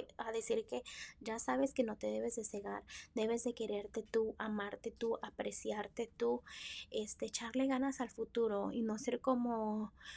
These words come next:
un niño caprichoso. Siempre les digo esto, ¿por qué? Porque, eh, debes de agradecer por todo lo que tienes. No puedes pedir más y pedir más y los ángeles no les agradezcas por las cosas pequeñas, porque ellos están diciendo, ¿de qué me sirve darle y darle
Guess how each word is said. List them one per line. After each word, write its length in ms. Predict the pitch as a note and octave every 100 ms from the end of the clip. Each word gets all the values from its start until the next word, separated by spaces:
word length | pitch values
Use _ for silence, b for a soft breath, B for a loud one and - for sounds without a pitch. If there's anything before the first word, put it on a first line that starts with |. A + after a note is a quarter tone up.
| B -
un 160 | A3+
niño 260 | A#3+ A#3 B3+
caprichoso. 600 | C#4 C#4 A3 A3 G3+ -
Siempre 260 | B3 B3+
les 160 | C#4+ B3+
digo 220 | A3+ G#3+
esto, 260 | G3+ - G#3+
¿por 160 | A3+
qué? 160 | - C4
Porque, 560 | C#4+ C#4 A3+ G#3+ G3+ -
eh, 340 | A3 G#3+ G#3 G#3 - b b b -
debes 240 | B3 C#4+
de 40 | D4
agradecer 300 | C4 - B3
por 160 | C4
todo 140 | B3+ B3
lo 100 | B3
que 100 | A3+
tienes. 380 | A3 G#3 F#3+ A#3
No 100 | A#3+
puedes 340 | C4+ C4 C4
pedir 280 | B3 A3+ A3+
más 240 | A3+ A#3
y 40 | -
pedir 280 | A3+ A3
más 380 | G#3+ A3 A3 - -
y 100 | A#3+
los 140 | G#3+
ángeles 400 | A3+ A3 A3+ A3+
no 140 | A3 G#3+
les 180 | G#3+ A3+
agradezcas 580 | G#3+ G#3 G3 - - - B B B -
por 140 | A3+
las 220 | G#3+ F#3+
cosas 280 | G#3+ G#3+ G#3+
pequeñas, 460 | A3 - G3 F#3+ F#3+
porque 260 | G3+ G#3+
ellos 120 | G#3+
están 160 | G#3 G#3
diciendo, 400 | G3 G#3 F#3+ F#3+ B B B -
¿de 120 | A3+
qué 200 | B3 B3
me 200 | C4 B3+
sirve 420 | C#4 C4 A3 G#3+
darle 360 | G#3+ G#3+ A#3 B3
y 80 |
darle 500 | B3 A#3 A3 G#3+ A3+